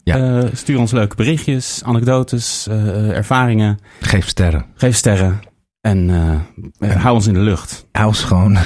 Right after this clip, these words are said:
Speaker 2: Want we doen het samen.
Speaker 1: Keep us afloat.
Speaker 2: Ja, precies.
Speaker 1: People, please.
Speaker 2: Ja. Eh, nee, ja, het was weer een mooi weekje.
Speaker 1: Een prachtige
Speaker 2: Eh,
Speaker 1: week.
Speaker 2: ja, weinig gespeeld.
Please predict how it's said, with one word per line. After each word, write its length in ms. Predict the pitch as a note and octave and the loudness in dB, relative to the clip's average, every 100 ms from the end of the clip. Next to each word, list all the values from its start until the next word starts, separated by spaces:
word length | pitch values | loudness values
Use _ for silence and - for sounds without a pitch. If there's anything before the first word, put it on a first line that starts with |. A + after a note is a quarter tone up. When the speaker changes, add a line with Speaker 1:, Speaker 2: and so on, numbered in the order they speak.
| - | 0
Speaker 2:
Want 140 | A2 | -2
we 80 | G#2 | -2
doen 160 | G#2+ C3+ | 0 0
het 120 | G2+ | 0
samen. 320 | - G#2+ F2 | 0 0 0
Speaker 1:
Keep 180 | F2+ G2+ | 0 0
us 140 | F#2+ - | -2 -2
afloat. 420 | - F2+ C#2+ - | -2 -2 -2 -2
Speaker 2:
Ja, 200 | G2+ - - | -2 -4 -6
precies. 160 | G#2 F#2 F#2 - | -4 0 0 -2
Speaker 1:
People, 0 | |
please. 440 | - F2 F#2 - - - - - | -2 -2 -2 -4 -10 -20 -18 -10
Speaker 2:
Ja. 280 | - A2+ - - - - - - - | -2 -2 -2 -10 -20 -20 -20 -20 -12
Eh, 180 | - C3+ | -2 2
nee, 280 | B2+ D#3+ G2+ | 2 2 2
ja, 140 | A#2 | 2
het 120 | F#2 - | 0 0
was 140 | A#2+ | -2
weer 120 | B2+ | 0
een 80 | A2 | 2
mooi 180 | G#2 F#2+ | 2 2
weekje. 320 | B2 F#3+ - | 0 0 -2
Speaker 1:
Een 320 | A#2+ - - | -2 -2 -4
prachtige 440 | G2 A2 A2+ D2+ B1+ | 0 2 2 -2 -4
Speaker 2:
Eh, 60 | |
Speaker 1:
week. 80 | A#1+ | -2
Speaker 2:
ja, 180 | A#2 - - _ _ | -2 -2 -6 _ _
weinig 260 | A#2 C3 A2+ | -2 0 0
gespeeld. 580 | G2+ F#2 G#2+ D3 - | -2 0 0 -4 -12